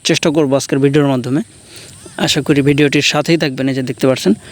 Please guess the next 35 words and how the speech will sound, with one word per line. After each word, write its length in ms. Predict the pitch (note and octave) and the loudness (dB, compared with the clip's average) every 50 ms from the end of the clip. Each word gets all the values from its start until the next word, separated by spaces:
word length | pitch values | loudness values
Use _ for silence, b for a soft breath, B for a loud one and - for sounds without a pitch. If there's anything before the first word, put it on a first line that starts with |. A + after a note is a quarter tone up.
| B B B B B B | B B B B B B
যেহেতু 300 | D#3 D#3+ F3 F3 - A#3 | 2 2 2 2 2 2
বাংলাদেশটা 580 | G#3 F#3+ F3 F3+ F#3 F3+ F3 E3 - - G3 D#3+ | 2 2 2 0 0 0 0 -2 0 -2 -2 -2
কৃষিভিত্তিক 680 | - - D#3 D3 - G#3+ G3 G#3 - - F3+ D3+ C#3+ | 0 -2 -2 0 2 2 2 2 0 -2 -6 -6 -2
দেশ, 280 | C3+ D3+ - - - D#4+ F4 | -2 -2 -2 -2 -6 -4 0
অবশ্যই, 580 | D#3+ D#3 D#3+ D#3 - - - G3 G3+ G3+ F#3+ | 4 4 4 4 2 2 4 4 4 4 0
আহ, 380 | - - - - - - - F3+ | -2 -8 -16 -20 -8 -4 -4 -2
প্রত্যেকটা 640 | - - F3 E3 - - F#3+ E3 - - G3 F#3 F3+ | 0 0 0 0 0 -2 -2 -2 0 0 0 0 0
ফ্যামিলিতেই, 680 | E3 - D#3+ D#3 E3 E3+ E3 E3 D3+ - F3+ F3 E3+ D#3+ | 0 0 2 4 4 4 4 2 2 2 4 4 4 4
বিশেষ 300 | D#3 D3 C3 D#3 - - | 2 0 -2 -2 -4 -2
করে 320 | - E3+ D3+ D#3 D3+ - - F3 D3+ | 0 0 2 2 0 0 0 -2 0
যাদের 340 | D#3 D3+ C#3+ D3 D3+ D3 | 0 0 0 2 0 0
গ্রাম 280 | C#3 C#3+ E3 D#3+ D#3+ D#3+ | 2 0 0 0 2 0
অঞ্চলে 400 | D#3 D3+ C#3 - D#3+ D3 D3+ D3 | -2 -2 -2 0 0 2 2 2
বাড়ি 280 | C#3+ C#3+ C#3+ C#3 C#3 C3+ | 2 2 0 0 0 0
বা 240 | C#3 C#3 C3+ B2+ B B B B B B B B B | 0 0 0 -2 B B B B B B B B B
অনেকের 360 | D3 D#3+ D#3+ D#3 C#3+ - D#3 | -2 0 0 0 2 0 0
আছে 240 | D3+ D3+ - - D#3 | 0 0 -2 -2 -2
যাদের 320 | C#3 D#3 C#3+ C3+ D3 C#3+ C#3+ | 0 0 0 0 0 0 0
বাড়ির 300 | C#3+ D3 D3 D3 D3 C#3+ | 2 2 2 2 2 0
আঙিনায় 340 | C3+ C#3 C#3 C#3 C#3 C#3 | 0 -2 -2 -2 0 0
মোটামুটি 420 | C#3 C#3 B2 C#3+ D3 C#3+ C3+ C#3 C3+ | 0 0 0 0 0 2 2 0 0
জায়গা 360 | B2+ C#3+ C#3 C#3+ D3+ D#3 C#3 | 0 0 0 0 0 0 0
আছে, 180 | B2+ - - F#3 B B B B B B B - | -2 -4 -8 -8 B B B B B B B -4
আপনারা 280 | - - D#3+ D#3 D#3 | 0 2 2 2 2
চাইলেই 400 | - - E3+ E3 F3 F3 F#3 F3+ | 0 0 0 2 2 2 2 2
কিন্তু, 440 | - F#3+ F#3 E3+ - F#3 F3+ F#3 - - b b b b b - | 0 -2 -4 0 2 4 4 4 4 0 b b b b b -4
আহ, 100 | - D#3 | -2 0
দুই, 200 | D3 D#3+ E3+ D#3 | 2 4 2 4
চার, 180 | - F3+ E3 | 4 2 0
পাঁচ 280 | D3+ - E3+ D#3 - - - | 2 2 0 0 0 -6 -10
পিস 200 | - E3 - - | -6 -6 -6 -4
করে 280 | - - F3 D#3+ E3 E3 - | 0 0 2 2 2 0 0
এই 220 | - E3+ D#3 D3+ D3+ D3 | 0 2 2 2 2 2
এরকম 420 | - F3+ E3 D#3 - F3 D#3+ D#3 | 2 2 2 2 2 2 2 2
হাঁস 360 | C3+ D3+ D#3 D#3 - - - | 0 0 -2 -2 -4 -8 -12